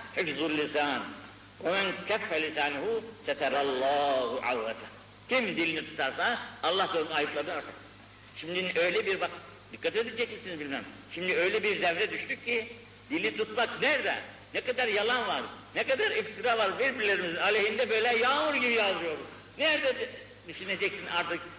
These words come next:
bu kemalat-ı insaniyeyi sen? İnsanlığın kemalatı parayı toplamak ve mevkilerin sahibi olmak. Bunun için nasıl konuşursa konuşuyor adam. Aleyhte maleyhte.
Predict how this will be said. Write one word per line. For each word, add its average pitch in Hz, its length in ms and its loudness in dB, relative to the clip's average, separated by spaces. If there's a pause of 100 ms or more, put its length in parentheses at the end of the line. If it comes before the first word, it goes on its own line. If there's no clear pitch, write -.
(120)
bu 180 180 -6
kemalat-ı 175 560 2
insaniyeyi 160 720 2
sen? 131 160 -2 (380)
İnsanlığın 202 600 0
kemalatı 196 500 2
parayı 240 400 2
toplamak 214 380 -4 (420)
ve 202 60 -2
mevkilerin 269 640 2
sahibi 240 360 2
olmak. 180 320 2 (680)
Bunun 240 160 0
için 262 360 0
nasıl 269 320 -2
konuşursa 214 500 0
konuşuyor 453 420 2
adam. 302 240 2 (1500)
Aleyhte 208 380 2
maleyhte. 220 440 0